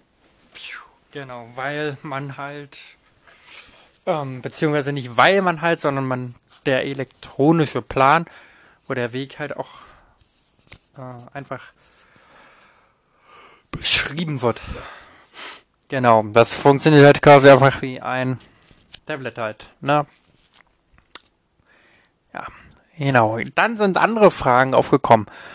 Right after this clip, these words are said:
über den, äh, Wohnwagen und, äh, ja, genau. Also es kommt immer drauf an, welches Modell ihr euch ausleihen wollt. Da gibt's ja verschiedene Wohnwagenmodelle.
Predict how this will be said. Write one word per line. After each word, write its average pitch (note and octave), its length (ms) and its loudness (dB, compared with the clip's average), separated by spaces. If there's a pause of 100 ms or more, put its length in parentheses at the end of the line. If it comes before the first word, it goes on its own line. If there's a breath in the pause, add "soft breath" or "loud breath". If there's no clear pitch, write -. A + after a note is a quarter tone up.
(600 loud breath)
über C#3+ 260 6
den, C3 520 4
äh, A#2+ 520 4 (720 loud breath)
Wohnwagen C3+ 960 6
und, A#2+ 600 -8
äh, C3+ 380 -6 (280)
ja, G#2+ 220 -6 (340)
genau. G#2+ 320 -4 (1600 loud breath)
Also E3+ 160 8
es E3 100 8
kommt E3+ 160 6
immer E3 180 8
drauf D3 180 8
an, E3 340 10
welches D3+ 720 0
Modell C#3+ 500 0
ihr D3 100 0
euch C3 220 -4
ausleihen C#3+ 500 -4
wollt. E3+ 440 -10 (1160 loud breath)
Da C3+ 340 -4
gibt's C3 260 -20
ja C3+ 300 -14 (180)
verschiedene D#3+ 480 -2
Wohnwagenmodelle. D3 1120 -2